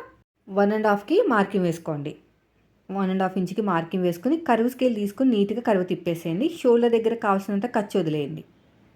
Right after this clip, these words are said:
ఇక్కడ, ఇక్కడ ఎల్ షేప్ దగ్గర ఇలా కర్వ్ అనేది తిప్పేసుకోండి. షోల్డర్ దగ్గర కావాల్సినంత ఖర్చు వదిలేసుకుని ఒకసారి చెక్ చేసుకోండి కరెక్ట్గా వచ్చిందా లేదా అని.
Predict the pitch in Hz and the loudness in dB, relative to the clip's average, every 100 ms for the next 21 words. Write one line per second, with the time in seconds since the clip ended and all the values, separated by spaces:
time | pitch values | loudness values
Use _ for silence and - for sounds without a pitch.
0 | _ _ _ _ _ _ _ _ _ _ | _ _ _ _ _ _ _ _ _ _
1 | _ _ _ _ _ _ _ _ - 175 | _ _ _ _ _ _ _ _ -12 -6
2 | 196 269 480 - _ - _ - 180 - | -2 -2 -4 -10 _ -20 _ -12 -10 -4
3 | 185 - 190 180 180 202 170 165 175 294 | -2 -2 -4 -4 -2 -4 -2 -2 0 0
4 | 554 - _ _ _ - _ _ _ _ | -2 -10 _ _ _ -20 _ _ _ _
5 | _ _ _ _ _ - 208 214 226 202 | _ _ _ _ _ -6 -4 -2 2 2
6 | 202 226 240 - 185 180 180 175 294 480 | 2 0 -2 -2 -4 -2 -4 -2 -2 -2
7 | - 254 226 233 233 226 233 233 202 185 | -2 2 4 4 2 2 0 -2 -2 -2
8 | 202 220 202 202 202 180 - 214 170 170 | -4 -4 -4 -4 -4 -6 -2 -2 0 0
9 | 196 196 262 359 571 - _ _ _ - | -2 -2 0 0 -2 -8 _ _ _ -8
10 | - - 262 262 247 - 233 - 185 156 | -6 -2 0 0 0 0 -2 -2 -2 -2
11 | 156 180 175 202 202 202 175 175 165 151 | -4 -6 -4 -4 -4 -4 -4 -2 -2 -2
12 | 151 180 | -2 -2